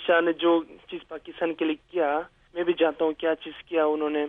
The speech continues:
بہت اتنی محنت کی ہوگی جو میں سوچ بھی نہیں سکتا۔ مجھے اتنا اچھا کچھ مل رہا ہے جو میرے فادر کو نہیں ملا تھا۔ میں ایک الفاظ میں نہیں کہہ سکتا کہ میں فادر کو بہت respect کرتا ہوں، بہت فخر ہے مجھے۔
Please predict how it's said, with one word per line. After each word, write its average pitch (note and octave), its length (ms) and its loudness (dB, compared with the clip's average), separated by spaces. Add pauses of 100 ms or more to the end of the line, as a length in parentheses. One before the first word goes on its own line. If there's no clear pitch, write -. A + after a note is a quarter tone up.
(220)
بہت E3+ 380 0
اتنی F#3 300 -2
محنت F3 320 2
کی F3+ 220 -6
ہوگی E3+ 420 0 (320)
جو D3 420 -2 (220)
میں F3 260 2 (100)
سوچ F#3 220 2
بھی E3+ 80 0
نہیں C#3 200 0
سکتا۔ C#3 280 -14 (180)
مجھے E3 260 2
اتنا F3 240 0
اچھا D#3+ 260 2 (360)
کچھ E3 200 -18
مل D#3+ 120 -4
رہا F3 100 4
ہے F3+ 60 4
جو D#3 260 0 (380)
میرے D3+ 180 2
فادر D#3 320 2
کو D3+ 120 -2
نہیں D3+ 160 2
ملا C#3 160 0
تھا۔ C3 260 -8 (800)
میں E3 100 2
ایک F3 140 2
الفاظ E3+ 440 4
میں F3+ 80 -2
نہیں F3 100 4
کہہ E3 200 2
سکتا F3+ 240 -6
کہ E3+ 140 -6
میں C#3+ 220 0 (200)
فادر D3 200 2
کو D3 120 -6
بہت C#3+ 240 0
respect C#3+ 340 -4
کرتا C3+ 240 -14
ہوں، B2+ 80 -12 (320)
بہت E3+ 260 0
فخر D3+ 260 -2
ہے D3 140 -6
مجھے۔ C#3 280 0